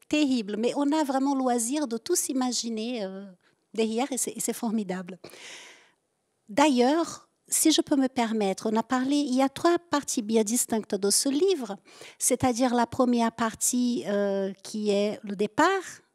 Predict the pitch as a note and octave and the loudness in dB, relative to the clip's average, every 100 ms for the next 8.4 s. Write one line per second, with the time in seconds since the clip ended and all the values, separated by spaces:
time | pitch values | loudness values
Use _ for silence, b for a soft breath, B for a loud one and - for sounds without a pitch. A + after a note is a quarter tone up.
0 | G#3 G#3 - - D4 C#4 C4 G#3 G#3 - | -2 -2 -2 2 4 4 2 2 0 2
1 | D4 D#4 b b b b _ - G#3+ B3 | 0 0 b b b b _ 0 2 4
2 | D4 - F#4 F4+ _ _ _ _ _ _ | 2 4 2 2 _ _ _ _ _ _
3 | _ _ _ _ _ B3+ B3 A#3+ - A3 | _ _ _ _ _ 2 4 4 0 -4
4 | - - - _ _ - _ _ _ B3 | -6 -10 -14 _ _ -20 _ _ _ -2
5 | - A#3 A#3 A3+ - _ _ _ _ D#4 | 2 2 2 0 -6 _ _ _ _ 0
6 | - - - B3 A3+ A3+ G#3 A3 A#3+ C4+ | 0 -6 0 2 2 -2 -2 0 4 4
7 | C4 - B3 G#3+ A3+ D4+ B3 G#3+ - D4+ | 2 -2 -2 -2 0 0 0 -8 -6 -6
8 | - - F4+ C#4 | -2 0 2 0